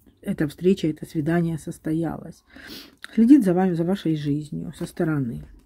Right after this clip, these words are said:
Вы для него жрица, девушка совершенно непонятная, и именно этим и притягательная. У вас особая ментальная связь. Вы очень хорошо чувствуете друг друга.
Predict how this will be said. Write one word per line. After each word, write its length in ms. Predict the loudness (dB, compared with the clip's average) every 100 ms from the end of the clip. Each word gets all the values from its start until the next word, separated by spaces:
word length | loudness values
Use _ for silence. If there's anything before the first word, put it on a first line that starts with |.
| _ _ _ _ _ _ _ _ _ -20 -20 -20 -20 _
Вы 160 | 4 6
для 140 | 6
него 400 | 4 2 0 -2 -4
жрица, 760 | -2 2 0 0 -10 -10 -8
девушка 440 | -2 0 0 -2 -6
совершенно 560 | -4 -4 0 4 4
непонятная, 920 | 4 0 -2 -2 -4 -6 -6 -8 -8 -10
и 60 | -2
именно 440 | 2 2 2 -2 -2
этим 420 | -2 0 -4 -8
и 80 | -8
притягательная. 920 | -6 -4 -4 -4 -4 -6 -10 -10 -10 -8
У 80 | -6
вас 220 | -6 -6
особая 400 | -2 0 2 2
ментальная 580 | 0 -2 -4 -2 -4 -6
связь. 460 | -8 -10 -10 -16 -20 -16 -16 -12 2
Вы 100 | 6
очень 320 | 6 4 0
хорошо 400 | -2 -8 -6 -8
чувствуете 680 | -8 -8 -10 -6 -6 -4 -6
друг 280 | -8 -10 -10
друга. 420 | -10 -10 -12